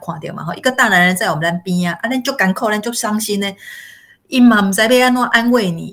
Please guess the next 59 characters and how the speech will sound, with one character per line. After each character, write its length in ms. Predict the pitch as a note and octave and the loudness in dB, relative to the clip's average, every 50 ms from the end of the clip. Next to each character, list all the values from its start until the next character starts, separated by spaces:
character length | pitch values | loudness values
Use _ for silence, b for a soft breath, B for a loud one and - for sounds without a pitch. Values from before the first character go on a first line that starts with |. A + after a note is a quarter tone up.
| F#3 G3 | -10 -8
他 160 | F#3+ G#3 F#3+ | -6 -6 -6
跟 20 | |
他 120 | G3 F#3+ F#3 | -6 -6 -6
说， 380 | F#3 G#3 G#3 G#3+ A3 G#3 - _ _ _ - | -6 -8 -6 -6 -8 -10 -12 _ _ _ -8
就 100 | - C#4+ | -6 -6
nice 460 | D4 D4+ C#4+ A#3 G3 F3+ - - D#3+ | -4 -2 -2 0 0 0 0 0 -2
的， 100 | E3 E3+ | -4 -4
就 120 | E3 F3 | -4 -6
跟 120 | E3 - F#3 | -6 -4 -6
你 60 | A3 | -4
说， 160 | A3+ - A3+ | -4 -4 -6
哦， 380 | A3 - A3 G3+ F3+ F3 F3 - _ _ | -6 -4 -6 -6 -6 -6 -8 -10 _ _
我， 120 | - A#3+ B3 | -10 -10 -10
啊， 340 | B3 - F#3+ F3+ F3+ F3+ _ _ | -8 -10 -12 -14 -14 -16 _ _
没 160 | - G3 G3 F#3+ | -10 -10 -8 -6
关 180 | G#3+ A3+ A3+ | -4 -4 -4
系 220 | A3 - A3+ A3 G#3+ | -4 -6 -6 -6 -6
啦， 120 | G3 F3+ | -6 -6
吼， 200 | E3+ E3+ F3 E3+ | -6 -6 -6 -4
那， 220 | F3 G3+ G#3 G#3+ G#3 - | -4 -4 -6 -6 -6 -6
呃， 120 | G3 F3+ | -6 -6
再 200 | F3+ - A#3+ A3+ | -4 -4 -4 -4
努 180 | G3 F3 D#3+ D#3+ | -4 -4 -4 -6
力 140 | F#3 G#3 G3+ | -6 -6 -8
一 60 | G#3 | -8
点， 140 | - F3 - - | -8 -8 -10 -8
他 60 | A3 | -6
想 280 | - - - G#3 G3+ F#3+ | -6 -4 -4 -4 -4 -6
尽， 240 | F#3 - F#3+ F#3+ - | -6 -8 -10 -10 -10
想 260 | - - - F#3 F3+ G3+ | -10 -6 -4 -2 -2 -2
尽 260 | - D#4 C4 A#3+ A#3+ | -2 -2 -2 -2 -2
办 240 | A#3 C#4 A#3+ G3+ F3+ | 0 -2 -2 -2 -2
法 160 | - D#3+ D#3 G3 | -4 -4 -4 -4
要 60 | G#3+ | -4
跟 120 | - E3 E3 | -4 -4 -4
你 120 | F3+ F#3+ | -4 -2
安 200 | - F#3 F3+ F#3 F#3+ | -2 -2 -2 -2 -2
慰。 180 | G3+ F3 D#3 B B B B B B B B | -4 -4 -6 B B B B B B B B
不 120 | F#3 F#3 | -4 -2
过 140 | F#3+ - B3+ | 0 0 0
他 80 | B3+ B3 B3 | 0 0 -2
讲 160 | - B3 A#3 G3+ | -4 -2 -2 -2
的 160 | F3+ D#3+ D#3 | -2 -4 -4
话， 100 | E3 E3 D#3+ E3 F3+ | -4 -4 -4 -4 -6
拢， 220 | F#3+ F#3+ G3 G3+ F#3 F#3+ | -6 -6 -6 -6 -8 -6
咱 140 | F#3+ F#3 F#3 | -6 -6 -4
拢 140 | F#3+ F#3+ F#3+ | -4 -6 -6
感 160 | F3+ F3 F3 | -6 -6 -6
觉 120 | F3 F3 F3 - _ _ B B B B B B B | -6 -6 -8 -10 _ _ B B B B B B B
有 160 | B F3 E3+ | B -4 -4
道 240 | E3+ - A#3+ G#3 F3 | -2 -2 -4 -4 -4
理， 100 | E3 D3 | -6 -8
这 100 | D3+ - | -10 -10
点 120 | - F#3 F3 | -8 -6 -6
嘛 80 | G3 | -6
好 220 | F#3+ - - - - | -6 -8 -10 -14 -14
过 200 | - - F#3 D#3 | -10 -10 -10 -10
的 140 | - - - | -10 -12 -18
无？ 260 | - - - F#3 | -20 -20 -18 -20